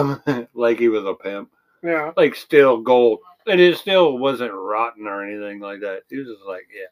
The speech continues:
Speaker 1: I'm good." Even though that was buried probably, like, three hundred years ago.
Speaker 2: Yeah.
Speaker 1: It's still good.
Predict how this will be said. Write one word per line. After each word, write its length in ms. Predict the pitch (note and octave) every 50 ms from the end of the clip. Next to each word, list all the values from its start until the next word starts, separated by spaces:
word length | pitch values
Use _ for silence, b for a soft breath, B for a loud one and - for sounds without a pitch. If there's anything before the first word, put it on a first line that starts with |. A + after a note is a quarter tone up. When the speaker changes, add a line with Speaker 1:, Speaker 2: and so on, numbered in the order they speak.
| _ _ _ -
Speaker 1:
I'm 160 | G#2 G#2 G#2+
good." 220 | G2 G2 F#2+ F#2+ _ _ _ _ _
Even 300 | - C#3 C3 C3 C3 C3 B2+
though 180 | B2 A#2+ A#2+
that 160 | A#2 A2 G#2 A2
was 180 | A2 G#2+ F#2
buried 460 | - G#2+ A2 G#2+ G#2+ G#2+ G#2 G#2+ -
probably, 480 | - - G#2+ G#2+ G#2+ G2 G#2+ G#2+ G#2+ G#2+
like, 400 | G#2 G#2 G2+ G2 F#2 F#2 F#2+ _ _ _ _ _ -
three 240 | - C#3+ B2 A#2+ A#2
hundred 320 | G#2 G2+ G#2 G2+ G2+ G2+ G2
years 240 | G2 G2 G2 F#2+ F2+
ago. 280 | F#2+ F2 E2 E2 E2 _ _ _ _ _ _ _ _
Speaker 2:
Yeah. 300 | - E3+ D#3 D3+ C#3+ C#3+ C#3+ _ _ _ _ _ _ _ _ C3+ C3 - - - _ _ _ _ _
Speaker 1:
It's 140 | - D3+ -
still 260 | - - A#2 G#2+ G2
good. 240 | F#2 F#2+ F#2 F2 F2